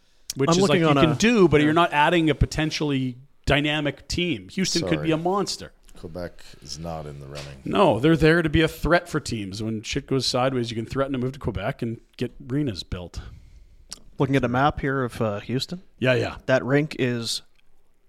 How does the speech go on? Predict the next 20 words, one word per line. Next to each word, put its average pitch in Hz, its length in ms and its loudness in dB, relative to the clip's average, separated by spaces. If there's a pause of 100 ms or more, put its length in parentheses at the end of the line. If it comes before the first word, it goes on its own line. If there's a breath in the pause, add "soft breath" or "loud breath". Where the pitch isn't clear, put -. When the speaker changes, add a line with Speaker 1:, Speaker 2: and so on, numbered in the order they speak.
Speaker 2:
right 135 220 0
downtown. 147 480 -4 (100)
Speaker 1:
Oh, 92 80 -2
like 107 240 -4
I 117 60 -2
said, - 340 -2
right 95 120 -4
Speaker 2:
Yeah. 90 60 -4
Speaker 1:
downtown 143 440 -2
in 131 60 -2
Houston. - 440 -6
Speaker 2:
Yeah. 92 200 -12 (300)
And 117 440 -2
it 104 80 -10
says 127 300 0
here, 131 340 -2 (760)
capacity 123 600 2
for 110 160 -8
hockey, 117 880 -4
uh, 113 260 -8